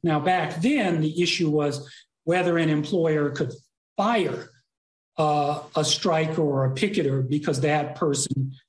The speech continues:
uh, interfered with someone who was crossing, uh, the picket line. That's still an issue. But nowadays, after Taft-Hartley, there's also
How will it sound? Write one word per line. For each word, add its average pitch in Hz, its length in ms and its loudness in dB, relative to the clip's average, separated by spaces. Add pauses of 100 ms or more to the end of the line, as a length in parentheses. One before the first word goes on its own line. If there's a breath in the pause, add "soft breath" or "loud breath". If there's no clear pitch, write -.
(260)
uh, 135 460 0
interfered 170 720 0
with 139 240 0
someone 139 320 2
who 147 100 0
was 131 200 0
crossing, 127 600 -2 (460)
uh, 131 160 0
the 131 160 -2
picket 147 340 -2
line. 135 200 0
That's 240 160 0
still 269 220 2
an 135 80 0
issue. 120 360 -2
But 139 140 -6
nowadays, 170 600 2
after 147 360 0
Taft-Hartley, 139 680 0
there's 135 240 0
also 151 540 0